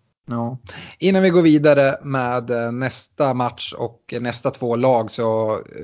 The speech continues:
vill jag ändå säga det att som sagt Chelsea väntar hemma på Etihad här efter landslagsuppehållet och, eh, jag vill skicka med där att Chelsea har haft väldigt svårt att hålla tätt på bortaplan i år och, eh, det finns nog ganska goda chanser till,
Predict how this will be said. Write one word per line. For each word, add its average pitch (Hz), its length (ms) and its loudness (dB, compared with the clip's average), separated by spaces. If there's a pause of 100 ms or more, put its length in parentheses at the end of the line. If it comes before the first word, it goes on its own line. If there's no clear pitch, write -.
(200)
vill 120 180 -2
jag 117 100 2
ändå 110 120 -4
säga 127 320 2
det 117 60 2
att 113 160 -2
som 120 120 -4
sagt 117 260 -4
Chelsea 151 440 0 (120)
väntar 135 440 -2
hemma 123 340 -2
på 117 140 -4
Etihad 120 480 -4
här 117 380 -4
efter 117 320 -8
landslagsuppehållet 127 1080 -2
och, - 240 -2 (200)
eh, 117 160 0
jag 120 180 0
vill 117 220 0
skicka 131 340 -2
med 127 300 2
där 107 120 -8
att 110 160 -10
Chelsea 120 360 -8
har 135 280 2
haft 113 240 -10
väldigt 110 280 -8
svårt 120 380 -6
att - 220 -10 (200)
hålla 120 220 0
tätt - 340 -4
på 123 100 -6
bortaplan 120 580 -2
i 107 40 -8
år 107 260 -8
och, 110 220 -6 (420)
eh, 107 300 -10
det 113 80 -4
finns 120 260 -8
nog 117 160 -6
ganska 123 340 -2
goda 123 400 0
chanser 110 440 -4
till, 107 320 -8